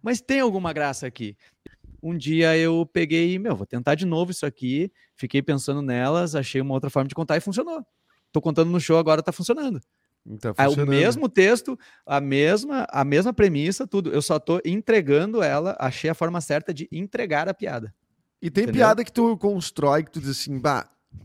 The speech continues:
Speaker 2: eu acho que o melhor pra esse texto não é pra mim, é pra fulano."
Speaker 1: Sim, eu já tive muitas ideias de piada. Piada de maconha, já dei várias pro Nando Viana.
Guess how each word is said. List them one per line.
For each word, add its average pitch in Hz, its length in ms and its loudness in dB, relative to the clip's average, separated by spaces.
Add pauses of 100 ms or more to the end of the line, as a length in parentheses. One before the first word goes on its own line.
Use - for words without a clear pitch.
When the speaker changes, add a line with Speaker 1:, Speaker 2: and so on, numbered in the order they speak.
(140)
Speaker 2:
eu 127 160 -2
acho 131 120 -4
que - 80 -12
o 180 40 -4
melhor 147 560 0 (500)
pra 127 220 -2
esse 139 240 -8
texto 135 560 -6 (160)
não 147 160 0
é 151 60 0
pra - 180 0
mim, 135 240 -6 (140)
é 117 60 -10
pra 120 260 -2
fulano." 131 580 -2 (680)
Speaker 1:
Sim, 123 680 -2
eu 123 80 -6
já 117 100 0
tive 127 200 -4
muitas 123 300 -2
ideias 127 280 4
de 131 60 -8
piada. 117 240 0 (320)
Piada 139 260 2
de 143 80 -4
maconha, 139 520 0
já 139 80 -4
dei 131 140 0
várias 139 300 2
pro 139 100 -8
Nando 123 180 -2
Viana. 113 360 -6